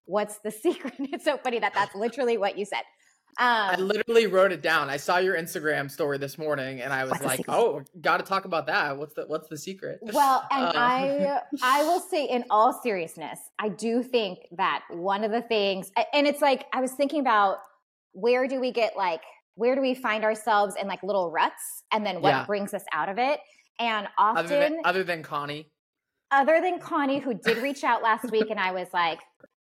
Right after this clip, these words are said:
Speaker 1: "Perfect timing."
Speaker 2: <laughs>
Speaker 1: Um, I feel like for us, there is this rut of lack of pursuing one another in different
Speaker 2: Mm.
Speaker 1: aspects.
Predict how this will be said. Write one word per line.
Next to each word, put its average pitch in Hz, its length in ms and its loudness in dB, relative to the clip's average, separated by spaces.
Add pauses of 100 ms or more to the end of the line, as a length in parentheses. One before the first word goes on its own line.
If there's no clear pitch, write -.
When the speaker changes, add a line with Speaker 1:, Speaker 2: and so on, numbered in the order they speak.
(160)
Speaker 1:
"Perfect 165 320 -8
timing." 202 380 -6 (220)
Speaker 2:
<laughs> - 0 - (300)
Speaker 1:
Um, 233 580 2 (680)
I 240 220 2 (320)
feel 302 420 2
like 226 340 2
for - 180 -4
us, 202 240 2 (160)
there 214 200 2
is 208 140 -2
this 202 280 -4
rut 190 400 0 (280)
of 196 300 2 (140)
lack 175 400 -2
of 220 160 -6
pursuing 202 600 -4
one 202 200 -2
another 226 680 0
in 202 140 -4
different 147 340 4
Speaker 2:
Mm. 131 160 2
Speaker 1:
aspects. - 360 -8